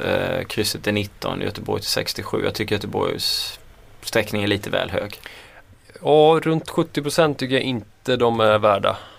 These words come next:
Speaker 2: faktiskt.
Speaker 1: Nej.
Speaker 2: Jag tror som sagt det kommer bli, det kommer bli en High Chaparral-match där. Det kan
Speaker 1: Ja.
Speaker 2: lika gärna bli två två, tre tre. Eh, sen samma sak, Örebro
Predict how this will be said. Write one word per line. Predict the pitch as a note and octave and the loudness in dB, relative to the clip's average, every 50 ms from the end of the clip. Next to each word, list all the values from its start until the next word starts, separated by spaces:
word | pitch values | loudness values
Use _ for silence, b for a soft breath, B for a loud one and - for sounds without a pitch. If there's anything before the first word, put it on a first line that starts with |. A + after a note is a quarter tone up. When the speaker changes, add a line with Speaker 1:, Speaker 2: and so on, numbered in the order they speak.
| B B - | B B -2
Speaker 2:
faktiskt. | - G#2+ G2+ F#2+ F#2+ F#2+ - - - - - - - - - B | 0 0 0 2 -2 -4 -6 -6 -10 -14 -18 -20 -20 -20 -20 B
Speaker 1:
Nej. | B B B B G#2+ B B | B B B B -16 B B
Speaker 2:
Jag | - - | -10 -6
tror | - - C3+ C3 | -4 -2 -2 -2
som | - C3 A2+ | 0 0 2
sagt | B2 A#2+ - | 2 2 2
det | - A#2+ | -2 -4
kommer | - B2 B2 B2 | -2 0 0 0
bli, | A#2+ A2+ A#2 A#2 A2+ | 0 0 0 2 4
det | A#2 A#2 A2+ | 4 2 2
kommer | A2+ - A#2+ A#2+ A#2 | 2 0 -2 0 0
bli | A2 A2+ A2+ | 0 2 2
en | A2 | 2
High | F#2+ A2+ A2+ | 4 2 2
Chaparral-match | G#2+ - A2 G2+ - G#2 G#2 G2 G2 F#2+ G2+ A2+ A#2+ - - | 2 2 0 2 4 4 6 4 4 4 0 0 -2 -4 -4
där. | - A2+ G#2 G2 G#2 | -2 0 0 0 0
Det | A2 | -2
kan | A2 - A2+ G#2+ | -4 0 2 4
Speaker 1:
Ja. | G2+ | 4
Speaker 2:
lika | A2+ G#2 - | 4 2 2
gärna | G#2+ G#2 G2+ G2 | 2 2 2 0
bli | G2 G#2 G2 | 0 -2 -4
två | - - A2 G#2+ G2 | -4 -4 -4 -4 -4
två, | - - G#2+ A2 G#2+ | -4 -4 -4 -4 -4
tre | - - A2+ A2 | -2 -2 -4 -4
tre. | - - - A2+ - - B B B B B B B B B B B B B B B B B B - - - - - - - - - - - - - - - - - - - - - - - - - - - | -2 -2 -4 -4 -4 -4 B B B B B B B B B B B B B B B B B B -18 -18 -16 -16 -16 -16 -16 -16 -18 -18 -18 -16 -14 -12 -10 -10 -10 -8 -8 -8 -8 -8 -10 -14 -12 -4 0
Eh, | G#2 G2+ G2 - - - - - - - - | 0 2 2 0 -2 -4 -4 -4 -4 -4 -4
sen | - - - G#2+ G2 | -4 -2 -2 0 2
samma | - A2+ A2+ A2 G#2+ | 4 4 4 4 4
sak, | G2+ A2 G#2 G2+ - - - | 4 4 4 2 2 -2 0
Örebro | A#2 A#2+ A2+ A2 G#2 G2 A2 G#2 G#2 G#2+ A#2 G#2+ | 2 2 4 2 2 2 2 2 2 2 -2 -4